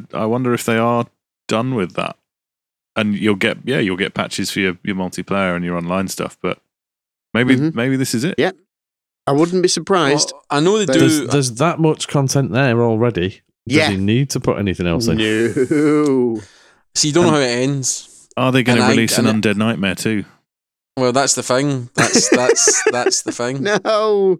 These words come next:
Speaker 4: I'd,
Speaker 2: no,
Speaker 4: I'd
Speaker 2: no
Speaker 4: buy
Speaker 2: more
Speaker 4: that.
Speaker 2: zombies. No, no, no, no.
Speaker 1: Yeah, but to be fair, it's the,
Speaker 2: <laughs>
Speaker 1: uh,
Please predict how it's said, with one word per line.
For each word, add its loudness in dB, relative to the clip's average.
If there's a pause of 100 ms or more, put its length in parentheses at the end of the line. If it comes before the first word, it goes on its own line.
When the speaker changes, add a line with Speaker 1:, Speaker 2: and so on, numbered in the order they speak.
Speaker 4:
I'd, 0
Speaker 2:
no, 2
Speaker 4:
I'd 2
Speaker 2:
no 2
Speaker 4:
buy 0
Speaker 2:
more 4
Speaker 4:
that. 0
Speaker 2:
zombies. -2 (340)
No, 2
no, 0
no, 0
no. -6 (340)
Speaker 1:
Yeah, 4
but 2
to 2
be 4
fair, 2
it's -2
the, 2
Speaker 2:
<laughs> -
Speaker 1:
uh, 2